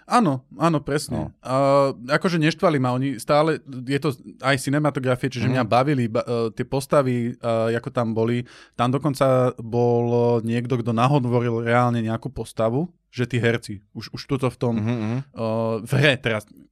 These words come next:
Speaker 2: Myslím,
Speaker 1: úplne
Speaker 2: že
Speaker 1: sa
Speaker 2: v hre.
Speaker 1: debilne vyjadril.
Speaker 2: <laughs>
Speaker 1: E, v, e, v tomto seriáli bol herec, ktorý nahovoril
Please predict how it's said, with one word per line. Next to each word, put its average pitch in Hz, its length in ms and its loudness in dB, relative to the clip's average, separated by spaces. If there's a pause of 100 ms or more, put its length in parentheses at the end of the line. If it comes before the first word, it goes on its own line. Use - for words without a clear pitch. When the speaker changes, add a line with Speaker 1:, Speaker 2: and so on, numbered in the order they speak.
(320)
Speaker 2:
Myslím, 123 240 -4
Speaker 1:
úplne 175 160 2
Speaker 2:
že 143 60 4
Speaker 1:
sa 143 100 2
Speaker 2:
v 131 40 2
hre. - 80 -4
Speaker 1:
debilne 139 320 4
vyjadril. 110 480 0
Speaker 2:
<laughs> - 320 -14
Speaker 1:
E, - 40 -20 (300)
v, 113 100 -4
e, 120 200 -4 (560)
v - 180 -20
tomto 185 260 4
seriáli 139 800 4
bol 127 220 0
herec, 120 460 2
ktorý 120 320 -4
nahovoril 123 800 2